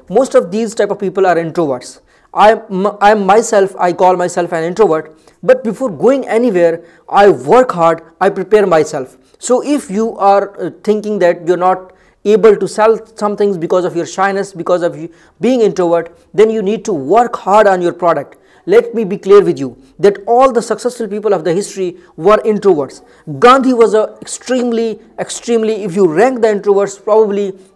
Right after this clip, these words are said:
was one of the, uh, w-, what they call highest introverts. He could not even, uh, was able to speak about his, uh,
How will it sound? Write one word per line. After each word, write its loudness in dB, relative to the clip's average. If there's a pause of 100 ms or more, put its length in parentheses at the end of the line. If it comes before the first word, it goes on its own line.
was 2
one 2
of -4
the, 0 (200)
uh, 4
w-, -4
what -2
they -4
call 0
highest 2
introverts. -2 (320)
He -2
could -2
not -4
even, 0 (160)
uh, 4
was 0
able 4
to -4
speak -6
about 2 (300)
his, 2
uh, 2